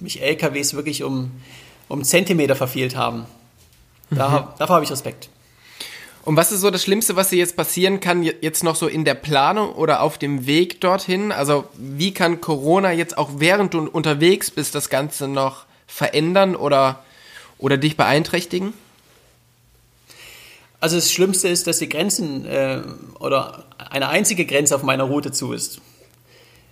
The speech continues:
Speaker 1: Dagegen kann ich, ähm, letztendlich nichts tun. Ähm, es ist jetzt noch bis September ein paar Monate hin und ich hoffe, dass dann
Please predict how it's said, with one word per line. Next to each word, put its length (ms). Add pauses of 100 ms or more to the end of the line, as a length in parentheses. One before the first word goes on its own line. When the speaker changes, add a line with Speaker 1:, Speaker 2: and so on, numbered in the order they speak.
(680)
Speaker 1:
Dagegen 420
kann 200
ich, 320
ähm, 500
letztendlich 460
nichts 260
tun. 340 (1900)
Ähm, 380
es 120
ist 80
jetzt 200
noch 180
bis 120
September 560
ein 280
paar 140
Monate 320
hin 420 (380)
und 520
ich 160
hoffe, 240
dass 240
dann 400